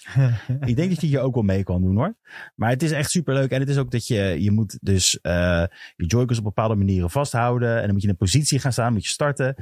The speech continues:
Speaker 2: Ja, en dat is gewoon, je staat al eigenlijk, je moet al
Speaker 1: Je staat
Speaker 2: hele,
Speaker 1: dan al voor gek.
Speaker 2: dan sta je al voor gek. En dan moet je ook nog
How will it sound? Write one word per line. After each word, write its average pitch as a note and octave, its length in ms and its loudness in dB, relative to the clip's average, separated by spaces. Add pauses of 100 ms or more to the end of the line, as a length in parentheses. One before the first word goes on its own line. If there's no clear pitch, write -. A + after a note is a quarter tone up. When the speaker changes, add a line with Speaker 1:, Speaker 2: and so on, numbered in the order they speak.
(220)
Speaker 2:
Ja, G2 180 0
en G#2+ 80 2
dat B2+ 140 2
is C#3+ 140 0
gewoon, C3 220 0
je B2+ 60 0
staat C3 240 0
al A#2 60 -2
eigenlijk, A2+ 340 0
je A2 80 2
moet C3 160 2
al - 260 -2 (120)
Speaker 1:
Je B2 60 2
staat C#3 240 0
Speaker 2:
hele, E3 200 0
Speaker 1:
dan D3 160 0
al E3 100 -2
voor B2+ 120 -6
gek. A#2+ 100 -6
Speaker 2:
dan A#2+ 100 0
sta F#3 200 0
je F3+ 120 2
al B2 220 0
voor A2 120 -2
gek. E3 220 -2
En E3 100 -2
dan C#3 80 2
moet C3+ 100 2
je C#3+ 80 0
ook C#3+ 160 0
nog C#3+ 300 -2